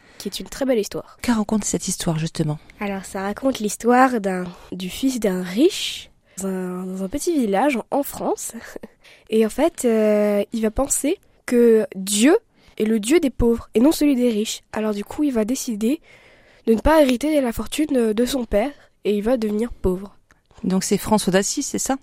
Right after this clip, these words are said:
Speaker 1: Voilà, c'est François d'Assise.
Speaker 2: Et que raconte cette histoire alors ?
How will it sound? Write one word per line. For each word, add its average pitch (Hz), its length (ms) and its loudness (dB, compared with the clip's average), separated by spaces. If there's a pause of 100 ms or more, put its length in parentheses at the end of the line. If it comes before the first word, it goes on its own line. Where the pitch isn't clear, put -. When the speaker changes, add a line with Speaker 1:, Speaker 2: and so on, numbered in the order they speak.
Speaker 1:
Voilà, 220 300 4
c'est 233 140 -2
François 240 460 -4
d'Assise. 208 480 -6 (440)
Speaker 2:
Et 208 80 2
que 240 120 -2
raconte 220 320 0
cette - 160 -4
histoire 170 280 -4
alors ? 160 320 -8